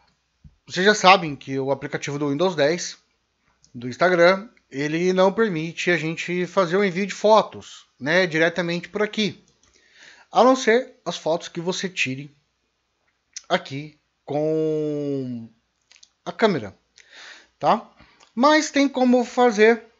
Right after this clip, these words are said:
pra você enviar as fotos que estão no seu computador para o aplicativo do Instagram. Ah, deixa eu começar aqui. Eu separei umas fotos,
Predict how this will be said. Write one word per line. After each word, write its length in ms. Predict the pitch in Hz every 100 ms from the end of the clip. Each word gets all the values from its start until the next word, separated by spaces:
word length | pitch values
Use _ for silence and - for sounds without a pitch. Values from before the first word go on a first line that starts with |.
| _ _ _ _ _ _
pra 120 | 151
você 260 | 170 -
enviar 300 | 180 190 190
as 100 | 190
fotos 300 | - 185 196
que 80 | -
estão 220 | 180 185
no 40 | 185
seu 220 | - 247
computador 580 | 240 226 226 151 160 - _ _ _ _ _ _ _ _ _ _ _
para 120 | 208 208
o 40 |
aplicativo 500 | 208 208 202 208 196
do 60 | 202
Instagram. 440 | - 226 165 101 - _ _ _ _ _ _ _ - - - - _ _
Ah, 400 | 208 208 214 208
deixa 280 | 180 233 240
eu 40 | 226
começar 380 | 220 202 202
aqui. 180 | 185 -
Eu 60 | 151
separei 320 | 339 320 247
umas 180 | 202 -
fotos, 480 | 185 214 - -